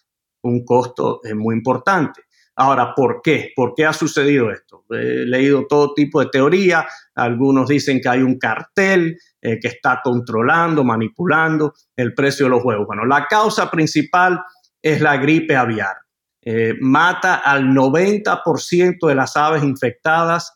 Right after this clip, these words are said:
en menos de cuarenta y ocho horas. Así que es una gripe bien agresiva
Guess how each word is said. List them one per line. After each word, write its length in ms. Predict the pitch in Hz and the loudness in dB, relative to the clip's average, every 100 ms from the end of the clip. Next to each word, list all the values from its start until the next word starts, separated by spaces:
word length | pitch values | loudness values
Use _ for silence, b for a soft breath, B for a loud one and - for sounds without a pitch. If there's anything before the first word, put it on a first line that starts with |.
| - | -6
en 260 | 139 135 139 | 0 2 4
menos 580 | 165 185 202 208 - - | 2 2 0 -4 -8 -4
de 180 | 143 139 | -4 0
cuarenta 460 | 117 117 113 113 | 0 0 -2 0
y 40 | 123 | 0
ocho 320 | 143 143 127 | 0 0 0
horas. 200 | 107 - | 0 -6
Así 200 | - 117 | -10 -6
que 100 | 131 | -2
es 40 | |
una 220 | 139 143 135 | 0 0 2
gripe 460 | 143 151 147 123 120 | 0 0 0 -2 -2
bien 420 | 147 165 180 180 | 2 4 4 2
agresiva 600 | 147 139 131 160 143 170 | 0 0 0 2 2 0